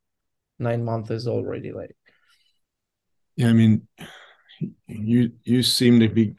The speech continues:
Speaker 2: or, I mean, I don't wanna speak for you, but it seems like the people I talk to in Ukraine, you know, they've gotten used to this, but I don't, I don't understand how anybody can get used to it. I mean, the, every, it affects every part of life. I,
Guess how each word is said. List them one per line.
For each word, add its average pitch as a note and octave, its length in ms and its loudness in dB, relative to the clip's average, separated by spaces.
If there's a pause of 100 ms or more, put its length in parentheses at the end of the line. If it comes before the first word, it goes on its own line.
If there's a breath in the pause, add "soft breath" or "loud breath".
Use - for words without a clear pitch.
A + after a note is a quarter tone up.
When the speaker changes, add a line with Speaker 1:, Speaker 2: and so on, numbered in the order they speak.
(120)
Speaker 2:
or, G2 380 -6
I - 140 -16
mean, G2+ 220 -6
I G2+ 80 -4
don't G#2 100 0
wanna F#2 140 -4
speak B2+ 300 -2
for - 140 -8
you, D#2+ 160 -4
but F2 120 -8
it F#2 100 -8
seems G#2 340 0
like F2+ 180 -6 (360)
the F2+ 80 -10
people A2 360 -2
I F2+ 60 -2
talk F#2+ 320 -2
to F#2+ 100 -6
in F2+ 100 -2
Ukraine, F#2+ 640 -4 (400 soft breath)
you F2 80 -6
know, E2+ 120 -6
they've E2+ 240 -8
gotten F2+ 400 -4
used A#2 340 0
to E2+ 60 -4
this, D#2 420 -6
but E2+ 120 -6
I F#2 140 -2
don't, F#2+ 100 -6
I E2+ 100 -6
don't F#2 180 -4
understand F2 460 -4
how E2 140 -4
anybody E2+ 420 -2
can E2 200 -10
get D#2+ 160 -8
used G2+ 300 -6
to D#2 140 -6
it. D#2 80 -8
I E2+ 100 -6
mean, G2 240 -2 (360 loud breath)
the, A2 120 2
every, C3+ 220 4
it C3 280 0
affects C#3 360 2
every C#3 200 4
part B2+ 240 2
of A2 120 2
life. A#2+ 420 2
I, G2 200 -6